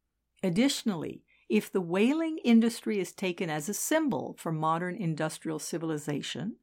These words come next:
generally, then Melville's tale underscores the shift from a more emotional and intuitive age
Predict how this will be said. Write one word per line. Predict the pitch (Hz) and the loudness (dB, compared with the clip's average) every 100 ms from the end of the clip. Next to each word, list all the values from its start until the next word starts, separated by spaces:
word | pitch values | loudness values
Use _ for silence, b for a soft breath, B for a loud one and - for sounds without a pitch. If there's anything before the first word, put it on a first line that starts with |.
| _ b b b - | _ b b b -10
generally, | 160 127 151 156 180 285 - B B | -8 -6 -6 -4 -4 -6 -10 B B
then | 170 214 208 | 4 6 6
Melville's | 202 254 311 311 302 285 | 6 6 4 2 0 0
tale | - 220 185 185 202 - | -4 -2 0 -2 -4 2
underscores | 190 214 226 226 - - 196 175 170 170 165 | 4 6 4 0 -4 -4 -2 0 0 -2 -4
the | - | -10
shift | 139 - 262 262 - - b b | -8 -4 0 -2 -4 -20 b b
from | - 175 | 0 0
a | 156 | 2
more | 156 147 - | 0 -2 0
emotional | 175 165 160 196 - 233 233 | 2 4 4 2 0 0 0
and | 175 160 | 0 -2
intuitive | - 170 165 277 285 226 160 | -2 -2 2 4 6 6 2
age | 147 160 156 - | 0 -2 -6 -12